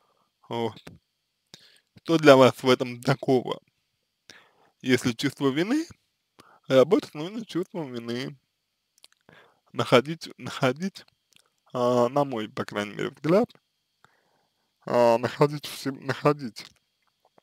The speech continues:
в себе, а, тот ресурс, ска-,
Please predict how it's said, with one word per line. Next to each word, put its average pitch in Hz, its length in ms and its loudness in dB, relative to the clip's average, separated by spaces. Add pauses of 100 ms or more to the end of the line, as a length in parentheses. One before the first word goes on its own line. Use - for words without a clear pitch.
(1200)
в 120 600 2
себе, 156 520 -2 (1600)
а, 123 320 6 (140)
тот 139 220 6 (2250)
ресурс, 170 880 -2 (800)
ска-, - 340 -6